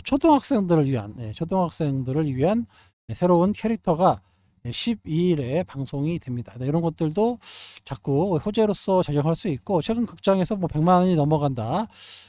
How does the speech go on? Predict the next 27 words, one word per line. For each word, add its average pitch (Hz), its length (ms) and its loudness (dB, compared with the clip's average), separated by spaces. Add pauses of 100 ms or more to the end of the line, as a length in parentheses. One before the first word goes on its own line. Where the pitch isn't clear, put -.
(140)
뭐 160 40 -6
추석도 233 420 0
있고 170 200 2
해서 175 460 2
충분히 233 420 2
백만 165 380 4
원 214 120 2
넘어갈 151 440 2
것 165 100 -6
같아가지고 139 760 -4 (120)
이 151 80 -2
캐릭터 220 920 6
사업이 180 560 4
또 156 300 4
상당히 160 500 0
잘 139 220 -8
되고 135 220 -2
있다라는 117 540 -6
점에서 127 300 -4
보면 135 440 -2 (600)
쌈지엔터는 175 1600 0 (420)
좀 190 80 0
어려웠던 175 920 2
시절에서 180 760 2
좀 185 120 -2
벗어나서 139 880 -2
올해부터 156 640 0